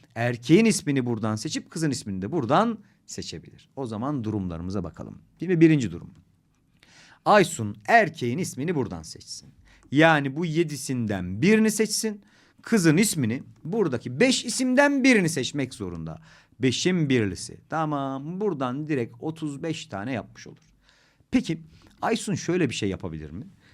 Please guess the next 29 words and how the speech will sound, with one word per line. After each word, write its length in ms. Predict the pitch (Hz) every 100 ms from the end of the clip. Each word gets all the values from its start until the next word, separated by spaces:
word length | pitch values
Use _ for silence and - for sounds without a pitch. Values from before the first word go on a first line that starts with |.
| -
Kızın 220 | 135 143
ismini 300 | 147 135 147
buradan 240 | 151 113 147
seçme 320 | - - 190
şansı 300 | 220 208 127
yok. 140 | -
Kızı 180 | - 117
hep 180 | 190 190
buradan 220 | 113 135
seçecek. 520 | 135 80 80 - - _ _ - -
Peki 180 | -
şöyle 280 | - 220 226
bir 40 | 113
şey 160 | 95
yapabilir 400 | 87 92 82 80
mi? 200 | 80 180 - _ _ _ -
Erkeği 640 | 143 156 151 180 196 156
de 140 | 120
buradan, 340 | 117 107 104 104
kızı 280 | 104 123 120
da 100 | 117
buradan 240 | 117 120
seçebilir 460 | 117 120 131 104 104
mi? 80 |
Seçebilir. 500 | 180 131 87 76 73 -
Bunu 160 | 254
iki 160 | 262 254
şekilde 340 | 208 151 151
çözebilirsin. 640 | 196 151 147 120 92 -